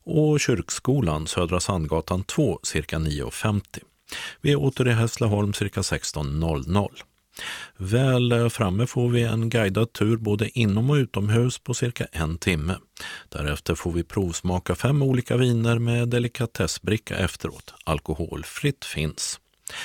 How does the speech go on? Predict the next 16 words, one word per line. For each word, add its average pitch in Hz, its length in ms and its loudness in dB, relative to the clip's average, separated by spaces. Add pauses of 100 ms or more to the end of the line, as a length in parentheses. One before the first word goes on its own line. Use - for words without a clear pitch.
(240)
Vi 120 100 2
avnjuter 120 520 2
sedan 110 200 0
en 104 120 2
god 123 200 4
lunch 143 480 2
som 110 260 -2
innehåller 95 720 0
ugnsbakad 87 680 -2
laxfilé, 101 720 0
haricots 87 380 0
verts, 113 360 2 (240)
citronsås 98 960 0
och - 120 -8
kokt - 280 -10
potatis. - 680 -4